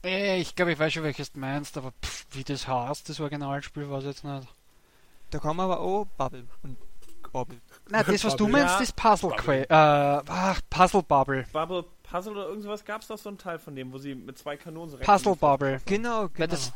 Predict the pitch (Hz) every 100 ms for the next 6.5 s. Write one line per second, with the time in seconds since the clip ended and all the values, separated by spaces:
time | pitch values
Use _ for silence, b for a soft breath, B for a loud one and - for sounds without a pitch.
0 | - 165 180 185 208 190 185 175 170 156
1 | 156 143 139 147 - - - 147 147 143
2 | 135 139 135 151 151 151 175 - - -
3 | - - 143 - 139 - 135 143 143 135
4 | 147 - 147 - 139 - 160 - 151 -
5 | - - _ - _ - 131 - 127 -
6 | 127 143 143 143